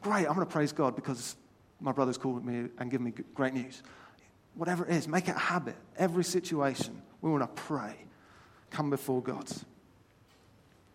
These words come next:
Paul writes in One Thessalonians fifteen, oh, sorry, five verse seventeen, "Pray constantly." Pray constantly. How do you declare your trust in God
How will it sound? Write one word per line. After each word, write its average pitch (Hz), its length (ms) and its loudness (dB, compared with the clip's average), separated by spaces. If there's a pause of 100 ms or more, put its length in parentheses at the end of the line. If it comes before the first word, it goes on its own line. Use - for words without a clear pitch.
(400)
Paul 185 220 10
writes 160 500 8 (220)
in 147 160 4
One 160 160 8
Thessalonians 147 720 4
fifteen, 139 560 2 (240)
oh, 147 100 8
sorry, 135 220 2
five 143 340 6
verse 131 180 4
seventeen, 120 540 0 (400)
"Pray 151 540 4 (340)
constantly." - 640 -10 (800)
Pray 151 500 4
constantly. - 680 -8 (1000)
How 202 240 12
do 190 140 8
you 202 100 12
declare 196 400 12
your 170 160 10
trust 190 400 8
in 170 120 8
God 185 300 12